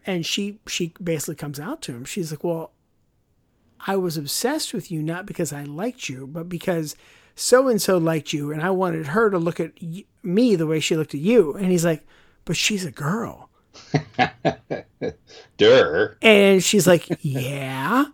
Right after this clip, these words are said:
Speaker 2: Yeah.
Speaker 1: And,
Speaker 2: Uh,
Speaker 1: and
Speaker 2: uh.
Speaker 1: then it's like silence, and you see it, and, and, you know, you see him stick the landing. And she's like,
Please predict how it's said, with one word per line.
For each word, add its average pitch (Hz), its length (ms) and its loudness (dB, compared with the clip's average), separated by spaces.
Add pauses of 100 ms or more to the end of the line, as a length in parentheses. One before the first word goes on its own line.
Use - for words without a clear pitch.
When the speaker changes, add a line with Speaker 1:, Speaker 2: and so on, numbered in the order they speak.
(540)
Speaker 2:
Yeah. 95 440 0
Speaker 1:
And, 226 180 6
Speaker 2:
Uh, 180 160 -2
Speaker 1:
and 233 160 6
Speaker 2:
uh. - 20 8
Speaker 1:
then 233 220 8
it's 226 160 4
like 196 200 6
silence, 190 760 6 (100)
and 208 200 6
you 185 80 4
see 214 420 8
it, 196 280 2
and, 196 320 4
and, 220 200 4
you 202 80 10
know, 190 120 8
you 196 180 6
see 208 180 4
him 180 80 6
stick - 320 4
the 175 120 0
landing. 180 460 2 (680)
And 202 160 4
she's 185 200 2
like, 175 280 0